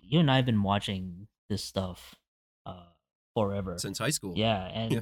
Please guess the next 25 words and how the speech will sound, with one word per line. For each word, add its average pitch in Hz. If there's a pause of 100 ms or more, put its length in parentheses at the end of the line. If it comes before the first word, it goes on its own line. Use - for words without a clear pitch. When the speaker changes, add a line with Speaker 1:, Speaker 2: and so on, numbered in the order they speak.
Speaker 2:
<laughs> -
Speaker 1:
I, 147
I, 143
you 151
know, 139
at, 131
at, 139
at 135
some 175
point, 143
I 123
think, 165 (680)
I 147
think, 240 (340)
like, 139
honestly, 151
I 135
think 196
season 151
one 120
and 113
two 107
kinda 104
broke 87
me. -